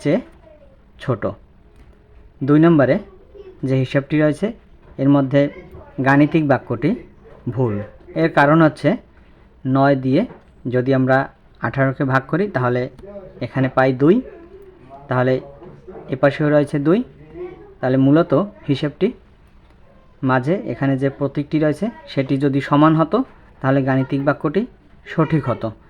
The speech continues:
যেহেতু এখানে সমান চিহ্ন নেই, তাহলে গাণিতিক বাক্যটি ভুল। নাম্বার তিন, ভাজ্য সমান ভাজক গুণ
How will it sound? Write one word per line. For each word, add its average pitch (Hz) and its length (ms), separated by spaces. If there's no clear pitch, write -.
যেহেতু 139 340
এখানে 139 200
সমান 120 320
চিহ্ন 135 180
নেই, 226 100
তাহলে 131 280
গাণিতিক 131 380
বাক্যটি 143 340
ভুল। 104 160
নাম্বার 165 440
তিন, 143 140
ভাজ্য 143 320
সমান 127 260
ভাজক 143 360
গুণ 131 180